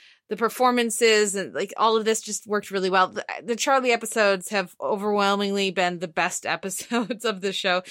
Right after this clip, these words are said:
The, the Charlie-centric spotlighting episodes, and m-, some of that's because of Charlie Day's performances.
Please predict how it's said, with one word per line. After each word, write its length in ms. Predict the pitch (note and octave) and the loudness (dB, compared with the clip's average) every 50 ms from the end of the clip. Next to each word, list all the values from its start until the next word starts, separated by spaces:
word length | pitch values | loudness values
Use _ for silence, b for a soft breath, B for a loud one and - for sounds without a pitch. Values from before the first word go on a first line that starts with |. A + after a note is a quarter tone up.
| B B B B B _ - | B B B B B _ 2
The, 260 | G#3+ G3+ F#3+ F#3+ - - _ - | 4 4 4 2 -4 -12 _ -2
the 240 | F3+ G#3+ G3+ G3 | 0 2 2 2
Charlie-centric 1300 | F#3+ - - G3+ F#3+ F3 F3 E3+ E3+ - - - - - G#3 F3+ F#3+ F#3 - G3 F3+ F3+ _ - - _ _ _ _ _ _ _ _ _ _ _ | 0 0 -2 -2 -2 -2 -2 -6 -8 -10 -12 -12 -8 -4 -2 -2 -2 -2 -4 -4 -4 -4 _ -16 -20 _ _ _ _ _ _ _ _ _ _ _
spotlighting 800 | - - - G#3 E3+ - G3 G3 G3 G3 F#3+ F#3+ F#3+ G3+ - - - _ | -12 0 2 2 4 4 2 0 2 0 -2 -4 -6 -10 -12 -14 -18 _
episodes, 480 | - F#3+ F#3+ - G#3 - A#3 A3+ A3 - | -4 -4 -4 -4 -2 0 2 2 2 0
and 260 | - A3+ A3 G#3+ G3+ - - - - G#3 | 0 0 0 0 -2 -6 -12 -12 -4 -4
m-, 80 | A#3+ - A#3 | -4 -4 -4
some 180 | - C#4 B3+ | -4 -4 0
of 40 | B3 | 2
that's 180 | A#3+ A#3+ A#3 - | 2 2 2 0
because 500 | A3+ G#3 F#3+ - A3 G#3 G3 F#3+ F#3 - | -6 -8 -6 -4 -2 -2 0 -2 -2 -2
of 180 | - F#3 F#3+ F3+ | -4 -4 -4 -2
Charlie 220 | - F#3 F#3 F3+ | -4 -4 -4 -2
Day's 200 | E3+ F3 E3 D#3 | -2 -4 -4 -4
performances. 720 | - F3 - - B3+ C4 C#4 C4+ B3 - C#4+ C#4 C4+ - | -8 -14 -8 -6 -6 -6 -6 -8 -8 -6 -6 -6 -6 -8